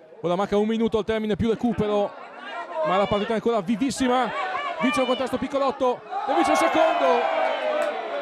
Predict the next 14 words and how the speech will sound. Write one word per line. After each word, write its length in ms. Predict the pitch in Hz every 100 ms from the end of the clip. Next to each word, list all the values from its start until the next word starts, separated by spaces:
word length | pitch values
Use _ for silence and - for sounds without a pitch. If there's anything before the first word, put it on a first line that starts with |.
| - - - - - - 135 - 104 -
Arriva 340 | 156 240 302 240
con 220 | 269 285
la 100 | 277
vetta, 440 | 247 254 - 226 202
fuori 440 | 202 254 262 254
tempo, 460 | 254 226 180 196 190
viene 460 | 190 190 180 175 -
ammonito 1080 | 196 285 262 240 233 240 226 208 190 175 175
il 260 | 165 165 165
centrale 420 | 240 233 247 247
difensivo 500 | 214 208 202 240 202
di 100 | 190
Zamalo. 460 | 185 147 113 120 - - - - - - - 254 240 - - 135 - 196 208 - - - - - 807 - 480 - - - - - - 247 - 254 - 294 - - 302 -
Piccolotto 840 | 214 233 - 196 196 180 - 165